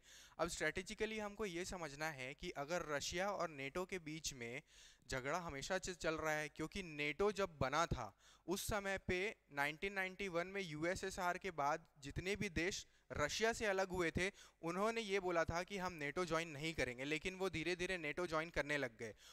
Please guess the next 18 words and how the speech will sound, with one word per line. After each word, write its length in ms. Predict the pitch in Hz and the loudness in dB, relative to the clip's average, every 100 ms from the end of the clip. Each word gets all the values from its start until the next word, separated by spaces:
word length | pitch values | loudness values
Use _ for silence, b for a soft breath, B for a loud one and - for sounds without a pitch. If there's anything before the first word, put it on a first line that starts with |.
| B | B
और 120 | - 156 | 2 2
नेटो 360 | 147 156 214 | 2 2 2
को 120 | 220 214 | 2 2
ज्वाइन 260 | 175 180 | 2 0
करने 320 | 190 190 180 185 | -2 -2 -2 -2
के 140 | 196 | 0
बाद 280 | 151 143 156 | 4 4 4
में 140 | 175 202 | -2 -2
वो 160 | 180 | -2
सारे 340 | 185 190 156 165 | -2 -2 -2 -2
के 100 | 175 | -4
सारे 300 | 175 156 180 | 0 0 2
आ 160 | - 139 | 2 2
गए 180 | 160 165 | 2 -2
थे 140 | 190 | -2
इन्फ्लुएंस 520 | 156 147 160 165 180 | -2 -4 -2 -2 -2
में 80 | 180 | -6
किसके? 300 | 165 151 - | -4 -6 -4